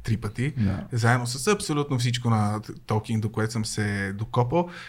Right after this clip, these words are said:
Speaker 1: И сега го предпочитам и някакси, а, сърце не ми дава да го, да препоръчам нещо, което съм чел петнайсет пъти, е толкова, толкова популярно, но да, четете Властелина на пръстените,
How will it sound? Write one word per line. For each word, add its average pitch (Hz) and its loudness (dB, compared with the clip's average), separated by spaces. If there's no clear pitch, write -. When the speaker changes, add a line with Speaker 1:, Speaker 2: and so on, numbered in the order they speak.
Speaker 1:
И 123 0
сега 120 4
го 156 2
предпочитам 147 -4
и 123 -4
някакси, 160 0
а, 113 2
сърце 123 0
не 165 4
ми 170 4
дава 151 4
да 151 0
го, 135 -4
да 135 2
препоръчам 123 0
нещо, 139 0
което 127 0
съм 135 -6
чел 131 0
петнайсет 123 2
пъти, 123 0
е 127 2
толкова, 135 6
толкова 131 4
популярно, 123 4
но 170 6
да, 170 6
четете 143 -2
Властелина 156 2
на 139 2
пръстените, 139 0